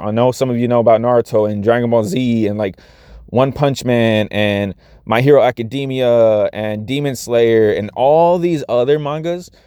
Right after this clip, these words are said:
and anime that are created, you, they're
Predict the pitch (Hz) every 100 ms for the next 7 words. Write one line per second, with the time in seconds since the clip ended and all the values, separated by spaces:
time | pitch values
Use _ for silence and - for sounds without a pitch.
0 | _ _ _ 110 107 123 135 147 160 104
1 | 107 104 95 - 104 - 113 135 113 104
2 | - 110